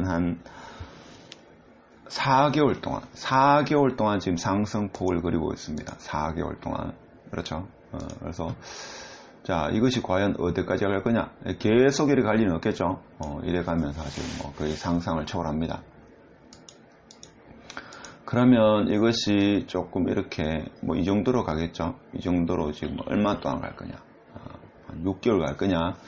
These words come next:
과거는 지금 대구 같은 경우에는 이게 일 년이었습니다. 일 년. 어, 그렇죠. 어, 일 년이었다. 이렇게 보시면 되겠고, 일 년 동안 상승했다. 이렇게 보시면 되겠고. 자, 그렇습니다. 음,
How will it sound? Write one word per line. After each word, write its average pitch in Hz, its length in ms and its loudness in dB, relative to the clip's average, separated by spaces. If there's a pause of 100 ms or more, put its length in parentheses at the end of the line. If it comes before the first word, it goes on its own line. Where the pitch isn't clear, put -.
(380)
과거는 127 920 6
지금 92 320 2
대구 107 200 4
같은 87 300 0
경우에는 87 640 0
이게 95 420 -2
일 117 160 4
년이었습니다. 107 680 -2
일 82 180 -4
년. 78 100 -2 (440)
어, - 60 -6 (240)
그렇죠. - 280 0 (240)
어, - 60 -12 (160)
일 50 180 0
년이었다. - 540 -4 (100)
이렇게 - 200 -10 (100)
보시면 - 380 -10
되겠고, - 580 -12 (1200)
일 85 100 -2
년 85 140 2
동안 80 260 -6
상승했다. - 1400 -8
이렇게 - 180 -14
보시면 - 300 -8
되겠고. - 400 -10 (1200)
자, 85 200 2
그렇습니다. 107 600 2 (340)
음, 80 600 -4